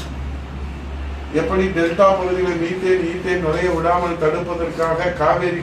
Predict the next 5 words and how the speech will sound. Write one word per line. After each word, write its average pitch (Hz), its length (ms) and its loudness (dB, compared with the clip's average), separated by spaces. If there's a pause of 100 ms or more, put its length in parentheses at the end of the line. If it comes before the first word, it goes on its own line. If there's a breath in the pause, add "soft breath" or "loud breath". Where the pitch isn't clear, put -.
காப்பாளர் 160 580 4
என்று 156 240 -2 (1300)
டெல்டா 202 320 4 (120)
விவசாயிகளால் 170 800 4
பாராட்டப்பட்ட, 165 720 2